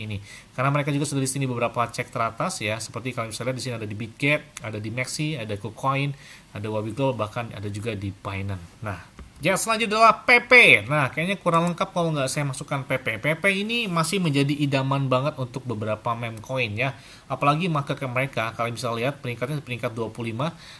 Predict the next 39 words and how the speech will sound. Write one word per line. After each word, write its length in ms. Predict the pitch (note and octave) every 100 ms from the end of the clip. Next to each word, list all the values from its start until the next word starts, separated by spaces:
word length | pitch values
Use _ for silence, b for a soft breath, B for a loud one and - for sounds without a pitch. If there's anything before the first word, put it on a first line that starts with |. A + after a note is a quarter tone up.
| -
Dan 400 | C3 D3+ D#3+ D#3+ - D3
meme 260 | D3+ D3+ C#3+
coin 240 | D#3 D#3
P 160 | D3 E3
P 220 | E3 D#3
ini 260 | G#3+ F3 F3+
adalah 320 | C#3 C3+ C#3+ D#3+
menjadi 320 | C3 A#2+ C3
salah 320 | C#3 B2+ B2
satu 320 | B2 A#2+ C#3 -
meme 220 | B2+ B2+ B2
coin 300 | - B2+ C3
favorit 540 | - B2 - C3 C#3 -
ya. 180 | A2 G#2
Apalagi 480 | G#2 A#2+ A#2+ D3+ E3+
menuju 540 | C#3 B2 A#2 B2+ D3
fase 340 | B2 A#2+ C#3+
bull 160 | B2+ A#2+
market 380 | A#2 A2+ A2+ C3+
di 80 | A#2
tahun 240 | A#2 A#2
dua 140 | A#2+ A2+
ribu 160 | A2
dua 80 | A2
puluh 160 | B2+ B2+
lima. 80 | A2+
Sebenarnya 280 | A#2 F3
siklus 360 | F#3+ G3 F3+ E3
Bitcoin 400 | C#3+ - E3 F3
tuh 180 | A3+ G3
enak 240 | C#3+ D3+ D#3
dibacanya. 640 | C3+ C3 C3 B2 B2+ E3 E3 B B B
Ya, 160 | - B2+
lihat 160 | B2+
aja 240 | C3 C#3 F3
halving 400 | D#3 C3+ C#3 B2
Bitcoin 320 | B2 - D3
sudah 160 | C#3 A#2+
terjadi. 560 | A#2+ G#2+ A2 G#2+ E3